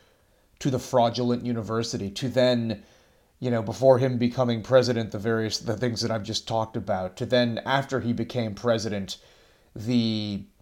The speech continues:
extortion of Ukraine <laughs> for which he escaped impeachment, which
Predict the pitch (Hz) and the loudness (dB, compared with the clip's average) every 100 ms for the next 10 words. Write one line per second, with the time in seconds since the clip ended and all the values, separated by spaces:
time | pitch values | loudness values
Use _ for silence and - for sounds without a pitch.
0 | - _ _ _ _ _ _ - - - | -20 _ _ _ _ _ _ -6 4 4
1 | - 131 147 131 - 127 117 98 113 120 | 8 8 8 6 4 4 2 0 -2 -2
2 | 123 131 127 117 104 101 - - 151 - | 4 4 6 2 -2 -8 -4 0 -2 -4
3 | - - 143 127 120 127 117 - 135 123 | -20 0 2 2 2 2 2 4 4 4
4 | 127 113 - 131 - 120 113 - 131 127 | 0 -4 -2 0 0 0 -2 -2 -2 0
5 | - | -4